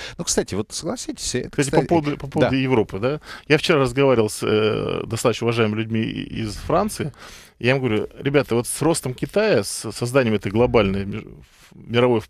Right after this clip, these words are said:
Speaker 2: фабрики,
Speaker 1: Мгм.
Speaker 2: вы же все разучились работать. Вы сегодня большие социалисты, э, чем мы в Советском Союзе».
Speaker 1: Да.
Speaker 2: Реально.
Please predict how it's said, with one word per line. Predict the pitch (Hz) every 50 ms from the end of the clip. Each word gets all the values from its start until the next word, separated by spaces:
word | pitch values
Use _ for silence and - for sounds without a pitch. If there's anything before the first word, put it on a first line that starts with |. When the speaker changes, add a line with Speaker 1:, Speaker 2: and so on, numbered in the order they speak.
| _ _ _
Speaker 2:
фабрики, | - - 170 196 190 160 113 - - 101 - -
Speaker 1:
Мгм. | - 92 85 95 110 120 - -
Speaker 2:
вы | 110 123 156
же | 143 151 151
все | - - 196 180
разучились | 131 123 139 131 - 180 143 110 - 120
работать. | 135 151 151 - - - - - - -
Вы | - - - - - - 120 160
сегодня | 160 - - 180 226 254 202 180 120 - _ _ _ -
большие | 120 160 190 175 - - 131
социалисты, | - 143 - - - 170 202 240 247 - - - 95 - _ _ _ _ - - - - _ _ _ _
э, | - - 92 110 107 107 104 - - 269 208 - - -
чем | - - 156 147 135 120 82 - -
мы | - - 135 160
в | 151 -
Советском | - 127 117 104 - - 101
Союзе». | - - 117 104 95 85 - - - _ _ _ _ _ _ _ _ _ _ _ _ _ _ _ _ _ _ _ -
Speaker 1:
Да. | 113
Speaker 2:
Реально. | 131 143 131 104 92 87 107 -